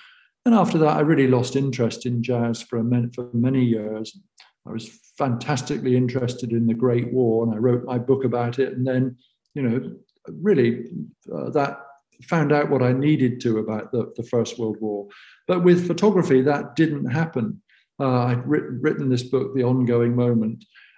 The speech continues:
and partly because there was still so much about photography for me to learn, and because, um,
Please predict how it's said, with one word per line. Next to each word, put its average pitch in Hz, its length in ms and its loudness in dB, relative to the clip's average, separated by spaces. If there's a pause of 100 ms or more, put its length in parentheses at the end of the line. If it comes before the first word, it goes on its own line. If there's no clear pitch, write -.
and 147 460 -2 (160)
partly 160 400 2
because 135 720 0
there 131 140 2
was 123 180 0
still 156 320 4
so 151 360 4
much 135 280 -2
about 120 360 -2
photography 120 600 -2
for 123 280 4
me 123 180 4
to 120 120 -4
learn, 117 520 0 (340)
and 151 320 0
because, 131 720 2 (160)
um, 117 440 -2